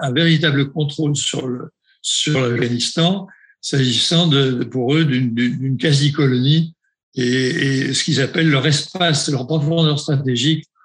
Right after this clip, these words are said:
en cas de conflit avec l'Inde. Donc sur ce plan, euh, il y a eu quand même, euh, une erreur d'appréciation. Ils ne se sont pas rendus compte que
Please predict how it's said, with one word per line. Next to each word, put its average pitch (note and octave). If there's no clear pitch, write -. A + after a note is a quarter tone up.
en C#3
cas C#3+
de -
conflit D#3
avec B2+
l'Inde. B2+
Donc D3+
sur F3
ce -
plan, G3+
euh, D3+
il C#3
y D3+
a D#3
eu D#3+
quand D#3
même, D#3+
euh, C3+
une C#3+
erreur D#3+
d'appréciation. D3
Ils D3+
ne D#3
se D#3
sont D3
pas G3
rendus F#3
compte C#3+
que B2+